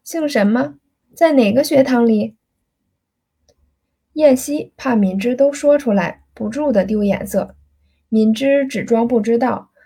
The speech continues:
很淡然的样子，对玉芬说道：“我也不详细他的来历，只知道他姓冷而已。”玉芬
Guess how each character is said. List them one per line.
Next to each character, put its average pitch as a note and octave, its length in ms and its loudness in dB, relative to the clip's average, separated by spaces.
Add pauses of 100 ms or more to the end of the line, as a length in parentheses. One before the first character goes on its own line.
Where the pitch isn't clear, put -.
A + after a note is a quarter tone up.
很 F#3+ 200 -2
淡 A#3 200 0
然 F#3+ 160 0
的 G#3+ 120 2
样 G#3+ 260 2
子， - 240 -8 (320)
对 G#3 140 0
玉 F#3+ 160 0
芬 F#3+ 200 0
说 F#3+ 200 0
道 E3+ 260 -6 (2000)
：“我 A3 140 2
也 C#4+ 140 4
不 A#3+ 100 0
详 G3+ 280 0
细 A#3 160 -2
他 A#3 160 -4
的 A3 120 -2
来 F3+ 200 -2
历， G3+ 320 -4 (300)
只 G3+ 180 0
知 C4 160 2
道 C4+ 240 2
他 B3 160 -2
姓 D4 240 0
冷 G3+ 180 2
而 F3 240 -6
已。” F3+ 260 -8 (3500)
玉 C#4 220 2
芬 C#4+ 380 2